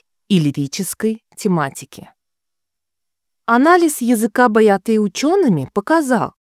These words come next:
что самые древние из них не сохранились до наших дней. Самыми старыми из баяты, которые нашли и записали учёные, являются трудовые баяты.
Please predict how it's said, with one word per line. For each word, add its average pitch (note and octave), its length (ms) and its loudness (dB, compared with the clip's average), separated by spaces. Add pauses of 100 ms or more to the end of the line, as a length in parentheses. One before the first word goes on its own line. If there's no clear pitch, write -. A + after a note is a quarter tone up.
(360)
что - 240 -4
самые A#3 520 2
древние E3 680 2
из D3+ 280 -8
них A#3 380 0 (320)
не D#4 180 2
сохранились A3 880 0
до D3 180 -4
наших D3 680 -6
дней. C#3+ 520 -4 (760)
Самыми C#4 560 2
старыми G3+ 640 0
из E3+ 220 -10
баяты, E3+ 600 -2 (480)
которые F3+ 500 0
нашли F#3+ 560 0
и E3+ 80 -4
записали E3 680 -2
учёные, E3+ 720 -2 (560)
являются B3 920 -2 (260)
трудовые F#3 640 0
баяты. C3+ 640 -8